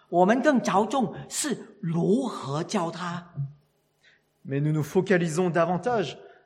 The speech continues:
Speaker 2: sur la façon de lui enseigner, de lui apprendre à marcher sur la bonne voie.
Speaker 1: 要教他就是，呃，当行的道，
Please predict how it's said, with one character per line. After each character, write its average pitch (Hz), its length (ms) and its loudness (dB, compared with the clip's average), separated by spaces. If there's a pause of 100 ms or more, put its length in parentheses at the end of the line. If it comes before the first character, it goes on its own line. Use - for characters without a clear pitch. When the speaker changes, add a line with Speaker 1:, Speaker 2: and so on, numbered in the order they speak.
Speaker 2:
sur - 200 -2
la 143 100 2
façon 170 420 -2
de 147 100 -2
lui 139 220 -4
enseigner, 170 560 -4
de 143 80 -6
lui 135 120 -4
apprendre 165 380 -2
à 127 40 -4
marcher 139 380 -4
sur 139 160 -6
la 120 100 -2
bonne 117 220 -6
voie. 110 240 -8 (1000)
Speaker 1:
要 185 140 4
教 185 200 0
他 175 200 2
就 170 160 -6
是， 143 280 -8 (280)
呃， 135 120 -6
当 196 320 2
行 147 320 -8
的 131 120 -12
道， 139 200 -8